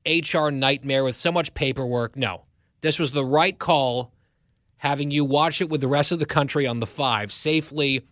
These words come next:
multiple <laughs> floors away. I also didn't quite understand what the plan would have been, 'cause it would have just been, like, people saying things in the background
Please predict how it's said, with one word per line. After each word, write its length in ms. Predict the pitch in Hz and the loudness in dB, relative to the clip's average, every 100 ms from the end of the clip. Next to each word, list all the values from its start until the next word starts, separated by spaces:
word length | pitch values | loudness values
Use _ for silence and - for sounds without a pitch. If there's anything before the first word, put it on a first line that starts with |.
| - | -4
multiple 520 | 143 151 151 139 135 | 4 4 4 -2 -4
<laughs> 80 | - | -2
floors 340 | 131 117 117 | -2 -2 -4
away. 380 | 107 107 90 - - - | -4 -6 -6 -10 -20 -2
I 100 | - | 2
also 180 | 233 240 | 4 4
didn't 220 | 285 277 | 0 0
quite 180 | 247 240 | 2 2
understand 360 | 220 190 196 175 | 2 -2 -2 -4
what 80 | |
the 80 | 165 | -8
plan 320 | 147 180 175 | -10 -4 -4
would 100 | 170 | -4
have 140 | 147 123 | -6 -4
been, 280 | 185 175 139 - _ | -2 -2 -4 -10 _
'cause 160 | - 170 | 0 2
it 60 | |
would 60 | 185 | 2
have 100 | 165 | 2
just 260 | 190 202 | 0 0
been, 180 | - 185 | -2 -2
like, 340 | 160 143 - - _ _ _ _ _ _ | 0 -2 -2 -12 _ _ _ _ _ _
people 400 | - 220 208 185 | 0 0 2 -2
saying 520 | - - 214 220 131 | 0 0 4 4 4
things 560 | 117 123 95 98 127 - _ _ _ _ _ _ _ _ - | 0 -2 -2 -6 -12 -14 _ _ _ _ _ _ _ _ 0
in 140 | 170 | 2
the 60 | 143 | 2
background 800 | 139 196 202 160 120 101 101 | 4 2 2 0 0 0 -6